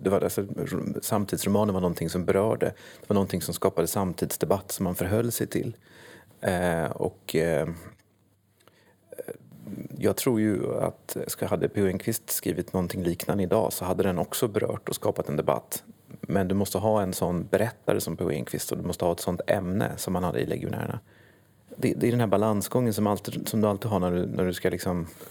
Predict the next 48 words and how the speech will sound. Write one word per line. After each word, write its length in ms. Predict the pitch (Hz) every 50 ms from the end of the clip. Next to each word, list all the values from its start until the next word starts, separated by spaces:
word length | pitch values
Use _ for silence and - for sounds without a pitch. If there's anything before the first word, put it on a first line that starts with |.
| - - - - -
tala 300 | - 101 95 98 98 101
om 280 | 92 90 - - -
att 420 | - - - - - - - - - -
litteraturen 580 | 87 87 - 87 87 - - 92 82 82 85
är 60 | 82
hotad 520 | 85 85 82 78 - - - - 67 - -
och 140 | - - -
på 120 | - 90
utdöende, 680 | 92 87 - - - 95 95 101 98 98 90 - -
att 240 | - - - - -
du 120 | - 170 160 - - - - -
kan 280 | - - 101 95 95 87
liksom 440 | - 90 - 92 90 87 85 95 - - - - - - - - - - -
falla 360 | - - - - 104 104 104
över 320 | 113 117 113 104 92 95 90
t-, 220 | 90 - - - - - - - - -
till 140 | - 101 92
något 140 | 92 90
slags 260 | - - - - - - -
totalt 580 | - - 104 - - 104 98 90 85 - - -
mörker 580 | 113 113 110 104 101 - - - - - -
och 120 | 87 - - - - - - -
pessimistisk 800 | - 98 - - 98 98 95 - - - - - - - - -
världsbild. 580 | 95 92 90 - - - - - - - - -
Och 60 | 92
det 60 | 107
är 40 | 101
väl 120 | 98 101
det 140 | 98 110 101
som 160 | - - 101
jag 80 | 101 -
tror 140 | - 98 95
att 100 | - - - - - - - -
i 100 | - 85
kritiken 500 | - - 98 - 123 110 - - 101 95
mot 180 | 92 101 -
Måns 360 | - 95 92 95 95 - - - - -
Wadensjö 600 | - - - - 110 - 101 101 - - - -
så 120 | - -
ligger 240 | - 95 95 - -
det 160 | - - -
att 280 | - - - - - - - - - -
den 120 | - 95 98
är 80 | 98
liksom 280 | 90 87 - - 101 87
lite 200 | - - - 101
väl 280 | 104 107 101 92 95
mörk. 480 | 101 104 107 98 - - - - -